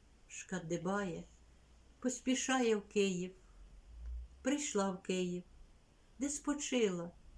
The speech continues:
Пішла носить воду, бо грошей не стало на полеп-, на молебстві Варварі. Носила, носила, кипі з вісім заробила. Й Маркові купила святу шапочку.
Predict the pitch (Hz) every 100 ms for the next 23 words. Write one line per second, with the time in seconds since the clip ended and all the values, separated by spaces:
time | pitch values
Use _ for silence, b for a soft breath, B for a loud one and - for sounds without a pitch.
0 | - - - - - - - - - b
1 | b b b - 247 254 285 302 302 -
2 | - - - - 233 247 262 247 202 220
3 | 214 180 185 - - - - - - b
4 | b b b - - 254 277 254 233 269
5 | 277 302 208 190 190 - 214 202 196 196
6 | 196 196 196 196 202 196 196 190 190 -
7 | 196 190 185 185 185 190 190 196 b b
8 | b b b 233 277 - 277 277 254 240
9 | 240 262 - 269 247 247 - - - -
10 | 339 339 240 202 254 254 233 214 202 196
11 | 180 185 190 185 185 - - - - B
12 | B 220 262 262 247 233 233 226 - 262
13 | 240 240 - 247 247 254 - 208 202 196
14 | - 190 - -